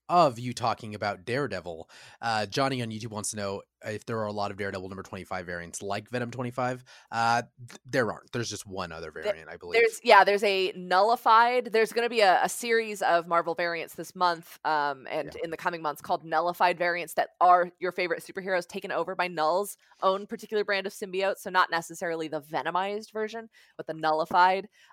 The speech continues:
Speaker 2: Uh, and there is a Nullified Daredevil. That cover is a ratio variant, so it's harder to obtain. I believe it was, like, a one in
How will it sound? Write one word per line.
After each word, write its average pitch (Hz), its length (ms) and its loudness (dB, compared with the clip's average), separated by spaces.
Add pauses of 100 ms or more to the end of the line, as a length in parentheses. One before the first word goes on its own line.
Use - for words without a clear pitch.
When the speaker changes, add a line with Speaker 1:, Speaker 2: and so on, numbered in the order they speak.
Speaker 2:
Uh, 165 300 8
and 175 100 2
there 180 100 4
is 196 120 0
a 185 80 -2
Nullified 175 560 2
Daredevil. 190 560 0 (220)
That 208 220 8
cover 240 320 0
is 190 180 -6
a 170 160 -4
ratio 208 520 -4
variant, 220 440 -10
so 190 100 -8
it's - 120 -12 (100)
harder 180 300 0
to 175 120 -12
obtain. 165 340 -8
I 160 60 -2
believe 156 300 -8
it - 80 -4
was, 147 120 -8
like, 156 120 -8
a 151 60 -4
one 143 280 -6
in 139 220 -14